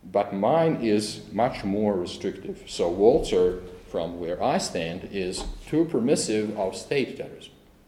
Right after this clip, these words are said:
But if a community is subjected to genocide or to an attempt at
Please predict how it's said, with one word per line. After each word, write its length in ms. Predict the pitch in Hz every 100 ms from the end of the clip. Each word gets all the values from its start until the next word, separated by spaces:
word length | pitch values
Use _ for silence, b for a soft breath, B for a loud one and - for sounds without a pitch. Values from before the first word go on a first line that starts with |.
| - - B B B B B B B - 95
But 340 | 90 - - - - - - - - _ - _ _ _ -
if 260 | 147 151 -
a 140 | 143
community 760 | 139 127 113 143 156 - 85 80
is 140 | 110 -
subjected 640 | - - 123 123 110 107
to 80 | 101
genocide 420 | 92 92 - - - - - - B B B B B B B B -
or 460 | 143 185 147 85
to 260 | - - 113
an 80 | 104
attempt 600 | - - 147 143 139 123
at 160 | 95